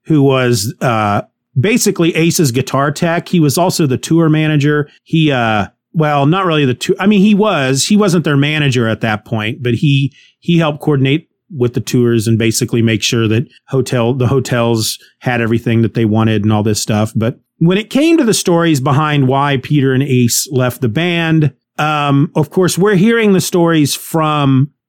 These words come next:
everybody but Ace and Peter. To a certain extent, they did include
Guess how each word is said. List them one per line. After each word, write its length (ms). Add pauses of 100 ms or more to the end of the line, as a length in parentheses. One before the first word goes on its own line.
everybody 560
but 300
Ace 280
and 140
Peter. 260
To 180
a 60
certain 300
extent, 400 (380)
they 200
did 240
include 800